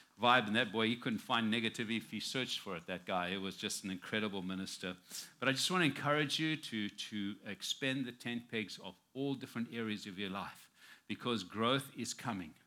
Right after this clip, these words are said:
and growth is good, because there's countless thousands that still need Jesus. And I don't think God paid such a high price at Calvary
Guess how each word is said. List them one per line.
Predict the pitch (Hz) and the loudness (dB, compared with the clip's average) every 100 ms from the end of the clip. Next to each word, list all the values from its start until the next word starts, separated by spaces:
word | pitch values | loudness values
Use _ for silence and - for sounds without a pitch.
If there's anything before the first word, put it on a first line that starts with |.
| - | -8
and | 107 101 95 - | -4 -2 -4 -2
growth | 117 120 | -2 -2
is | 113 92 | -6 -8
good, | 95 120 82 - _ - - | -2 -2 -2 -8 _ -20 -20
because | - - 101 | -10 -6 -2
there's | 107 | -4
countless | - - 127 - 107 | -4 -4 -4 -4 -6
thousands | - 123 110 87 82 | 0 2 2 -2 -10
that | 95 92 | -10 -10
still | - 113 | -6 -4
need | 101 101 87 | -2 -4 -4
Jesus. | 90 87 - - - - - - _ | -6 -6 -6 -6 -6 -14 -20 -20 _
And | 104 104 | -4 2
I | 104 | 2
don't | 107 131 117 | 4 2 0
think | 135 113 98 - _ _ | -2 -4 -6 -18 _ _
God | 123 131 131 - | 2 2 0 -4
paid | 123 120 | -6 -6
such | 147 - | -10 -10
a | |
high | - - - 139 143 139 | -12 -12 -4 -2 -2 -2
price | 139 131 | -2 -2
at | - - - | -6 -10 -6
Calvary | 127 101 95 | -4 -4 -6